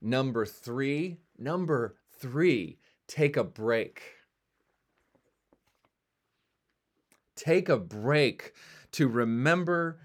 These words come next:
that first commandment. Practice,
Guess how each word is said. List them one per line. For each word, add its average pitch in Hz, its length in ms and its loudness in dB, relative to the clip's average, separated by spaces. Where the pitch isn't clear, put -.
that 127 400 -2
first - 640 -4
commandment. 135 760 -6
Practice, 139 840 0